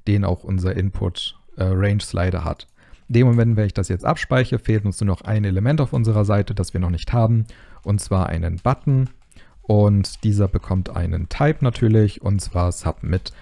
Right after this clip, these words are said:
Das heißt, das Formular soll abgeschickt werden, in unserem Fall mit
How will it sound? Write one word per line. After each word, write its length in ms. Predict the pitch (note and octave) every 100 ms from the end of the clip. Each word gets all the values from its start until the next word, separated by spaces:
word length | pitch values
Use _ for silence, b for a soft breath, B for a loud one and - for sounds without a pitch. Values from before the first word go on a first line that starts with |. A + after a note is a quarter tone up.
| B B
Das 140 | F2+
heißt, 180 | G2+ F#2+
das 120 | F#2+
Formular 360 | - F#2 F2 F2
soll 140 | F2
abgeschickt 500 | - - D#3 C3+ -
werden, 280 | A2 A2 G#2+
in 120 | F#2+
unserem 360 | G2 G2 F#2+ F#2
Fall 340 | - F#2 F#2+
mit 300 | F2+ F2 -